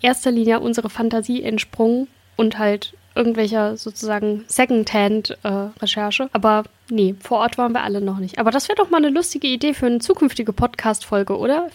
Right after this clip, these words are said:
Ein Podcast aus dem Leichenschauhaus. Wir vergleichen mal unser Spiel mit der Realität. Wie weit kommen wir tatsächlich dahin und was müssten wir alles ändern?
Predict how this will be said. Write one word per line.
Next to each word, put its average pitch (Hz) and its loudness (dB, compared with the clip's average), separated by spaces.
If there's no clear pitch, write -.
Ein 262 -4
Podcast 277 0
aus 247 -6
dem 247 -4
Leichenschauhaus. 226 2
Wir 226 0
vergleichen 247 0
mal 240 0
unser 226 0
Spiel 269 2
mit 254 0
der 233 0
Realität. 233 0
Wie 247 0
weit 233 0
kommen 247 0
wir 233 2
tatsächlich 233 -2
dahin 269 0
und 247 -2
was 233 0
müssten 254 0
wir 247 0
alles 226 0
ändern? 214 2